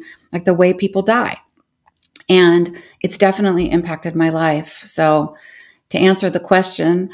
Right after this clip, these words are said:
um, I think that I really want to live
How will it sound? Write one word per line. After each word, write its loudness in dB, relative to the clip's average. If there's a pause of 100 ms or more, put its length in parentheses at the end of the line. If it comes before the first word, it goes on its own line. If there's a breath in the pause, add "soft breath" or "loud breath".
(360 loud breath)
um, 0
I 2
think 0
that 0
I 0
really 2
want -2
to -4
live 0